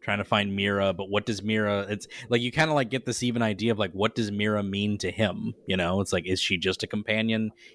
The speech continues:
Is she more? It starts to think about his,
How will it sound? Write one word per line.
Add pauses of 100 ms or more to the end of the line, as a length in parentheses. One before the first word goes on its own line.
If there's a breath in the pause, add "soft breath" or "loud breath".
(120)
Is
she
more?
It
starts
to
think
about
his,